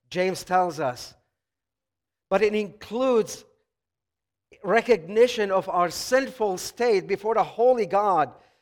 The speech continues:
repentance from the way that we were living our lives,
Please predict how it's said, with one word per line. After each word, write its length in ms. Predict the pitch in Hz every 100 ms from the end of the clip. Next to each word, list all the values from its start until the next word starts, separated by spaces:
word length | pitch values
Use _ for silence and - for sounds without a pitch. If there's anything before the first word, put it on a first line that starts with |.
| _
repentance 720 | 143 220 - 240 262 247 233 -
from 220 | 214 202
the 100 | 202
way 480 | 190 233 220 180 - _ _
that 140 | 208
we 120 | 208 220
were 160 | 202
living 420 | 185 185 233 226
our 160 | 208 202
lives, 580 | 180 208 208 190 160